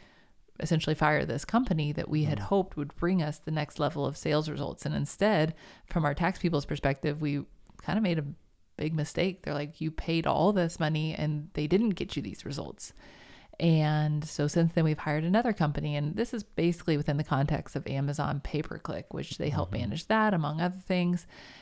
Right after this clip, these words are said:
Speaker 1: And, um, this new company that's helping us has been less, uh, overpromisey, which is kinda good. They're,
Speaker 2: Mm-hmm.
Speaker 1: they're more
Speaker 2: And they've also been more accountable. There was
Speaker 1: Yeah.
Speaker 2: one month where they didn't perform and they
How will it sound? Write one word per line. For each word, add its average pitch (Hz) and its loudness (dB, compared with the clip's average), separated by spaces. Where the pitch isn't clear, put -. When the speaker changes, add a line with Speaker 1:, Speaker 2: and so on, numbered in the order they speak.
Speaker 1:
And, 151 2
um, 139 0
this - 0
new 160 4
company 156 0
that's - -6
helping 233 2
us 190 2
has 196 2
been 208 6
less, 165 4
uh, 131 -2
overpromisey, 143 2
which - -2
is 202 2
kinda 190 4
good. 151 0
They're, 139 0
Speaker 2:
Mm-hmm. 98 -4
Speaker 1:
they're 143 2
more 147 0
Speaker 2:
And 110 0
they've 101 4
also 101 4
been 92 2
more 90 2
accountable. 92 0
There 95 -2
was 92 -4
Speaker 1:
Yeah. 123 4
Speaker 2:
one 95 2
month 95 0
where 90 0
they 90 0
didn't 98 -2
perform 92 -4
and 92 -4
they 101 -4